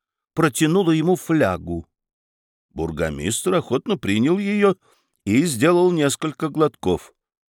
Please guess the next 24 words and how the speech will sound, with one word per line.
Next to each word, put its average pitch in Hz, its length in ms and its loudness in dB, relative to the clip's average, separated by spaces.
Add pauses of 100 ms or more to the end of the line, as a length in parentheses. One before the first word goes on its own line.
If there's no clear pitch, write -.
С - 160 -8
ума 76 480 -4
можно 110 460 -8
сойти. 82 680 -8 (800)
Он 151 200 0
вернул 170 360 2
флягу 151 460 2
её 143 300 0
владельцу. 131 840 0 (760)
Им 170 260 2
оказался 170 720 2
сидящий 151 640 0
под 143 340 -2
тем 139 240 2
же 120 160 2
дубом 196 580 2 (420)
барон 165 500 4
Мюнхгаузен. 123 720 0 (1000)
«Кстати, 123 420 -2
барон, 90 480 -2 (920)
давно 123 360 0
хотел 185 380 -2
вас 170 200 2
спросить, - 760 -2